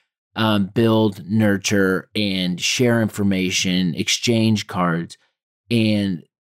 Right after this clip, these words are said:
not viewing the hobby from your own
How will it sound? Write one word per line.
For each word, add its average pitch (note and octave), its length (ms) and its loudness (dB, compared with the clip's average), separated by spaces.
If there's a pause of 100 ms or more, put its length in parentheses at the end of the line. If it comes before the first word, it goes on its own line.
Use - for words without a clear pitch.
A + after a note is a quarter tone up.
(480)
not B2 600 0 (100)
viewing A#2+ 680 2
the A#2 80 2
hobby A#2+ 540 2
from A2 300 2
your G2+ 240 0 (520)
own C3+ 680 2